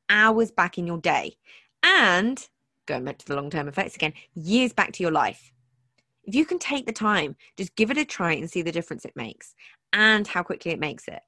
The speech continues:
So these are a few of my personal favorites to give you a few ideas. Have a think about what always relaxes you, what makes you feel good, calm, in control, what makes you feel the way that you wanna feel in this moment.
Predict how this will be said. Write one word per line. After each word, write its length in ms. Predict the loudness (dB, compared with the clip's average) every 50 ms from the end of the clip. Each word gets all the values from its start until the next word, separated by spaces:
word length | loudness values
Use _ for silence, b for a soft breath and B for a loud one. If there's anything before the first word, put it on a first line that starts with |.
| _ _ B B B B B
So 140 | B 0 0
these 760 | 0 2 2 4 4 4 2 2 0 0 -2 -4 -6 -8 -4 0
are 100 | 2 2
a 60 | 2
few 160 | 2 -2 -4 -4
of 80 | -2
my 100 | -4 -6 -6
personal 600 | -8 -12 -6 2 4 4 4 4 0 -2 -2 -2
favorites 720 | -2 -4 -6 -6 -6 -4 -2 -2 -2 -2 -4 -16 -20 -20 b b b b b
to 80 | -8 -4
give 180 | -2 -2 -2
you 100 | 0 -2
a 40 | -4
few 220 | -2 -4 -4 -2 -2
ideas. 440 | -2 -2 -2 -4 -4 -4 -8 -12 -18 B B B B
Have 220 | 0 0 2 2 0
a 40 |
think 260 | -2 -2 -4 -4 -4 -2
about 240 | 0 0 0 0
what 140 | -2 -4 -2
always 280 | -2 -2 -2 -2 -2 -2
relaxes 460 | 0 0 0 0 -2 -4 -6 -6 -6
you, 280 | -6 -6 -4 -4 -4 -2
what 200 | -4 -6 -4 -4
makes 240 | -4 -6 -4 -4
you 80 | -4 -4
feel 260 | -4 -2 -2 -2 -2
good, 420 | -2 -4 -4 -2 0 0 0 -2 -6 b b b b b
calm, 500 | -8 0 4 4 4 4 4 0 -2 -14 _ _ -2
in 140 | -2 -2
control, 580 | 0 -2 -4 -4 -2 0 2 2 2 0 -6 -12 B B B B B
what 220 | -2 -2 -2 0
makes 400 | -2 -2 -2 -2 -4 -10 -6 -2
you 140 | 0 0 0
feel 640 | -2 -4 -4 -2 0 2 2 0 0 -2 -4 -4 -6 b b b -2
the 80 | 0
way 120 | 2 2 2
that 140 | 2 -2 -6
you 120 | -6 -4
wanna 220 | -2 -2 -2 -2
feel 240 | -4 -2 -2 0 0
in 100 | 0 -2
this 140 | -4 -6 -4
moment. 400 | -4 -4 -4 -4 -8 -12 -14 -20